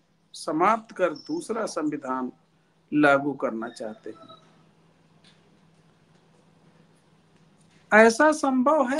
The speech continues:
अगर चार सौ भारतीय जनता पार्टी को सीटें मिल जाती हैं,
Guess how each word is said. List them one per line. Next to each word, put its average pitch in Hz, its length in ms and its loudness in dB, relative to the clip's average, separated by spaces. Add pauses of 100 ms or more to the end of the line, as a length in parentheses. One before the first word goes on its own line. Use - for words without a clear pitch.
अगर 262 320 -4
चार 190 360 0
सौ 269 260 -2 (1500)
भारतीय 180 460 -4
जनता 214 360 -6
पार्टी 220 380 -8
को 226 160 -6
सीटें 190 560 -10 (160)
मिल 185 280 0
जाती 170 380 2
हैं, 151 160 -6